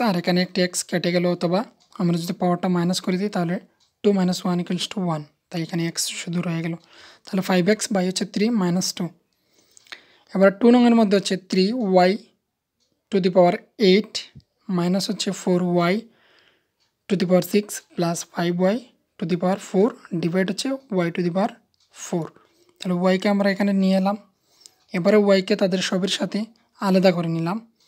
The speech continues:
থ্রি ওয়াই এইট, থ্রি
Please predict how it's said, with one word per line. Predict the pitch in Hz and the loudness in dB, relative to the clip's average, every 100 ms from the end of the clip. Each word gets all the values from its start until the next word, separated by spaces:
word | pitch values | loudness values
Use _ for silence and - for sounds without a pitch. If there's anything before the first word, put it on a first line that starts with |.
| _ _ _ _ _ _ | _ _ _ _ _ _
থ্রি | - 185 | 2 4
ওয়াই | 180 190 190 | 4 2 2
এইট, | 208 214 - - _ _ _ _ _ _ _ _ _ - - - - _ - | 0 -2 -8 -14 _ _ _ _ _ _ _ _ _ -20 -20 -20 -20 _ 2
থ্রি | 180 | 4